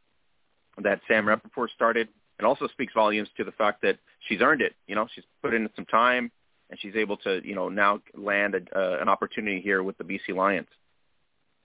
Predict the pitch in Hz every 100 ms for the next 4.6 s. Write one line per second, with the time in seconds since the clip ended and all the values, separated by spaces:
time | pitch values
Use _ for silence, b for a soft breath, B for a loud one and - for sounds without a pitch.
0 | _ _ _ _ B B B - 196 143
1 | 127 160 151 139 156 135 160 156 151 131
2 | 143 165 180 - _ 131 131 135 135 123
3 | - - 165 - 131 147 - 131 139 151
4 | 143 143 135 147 151 175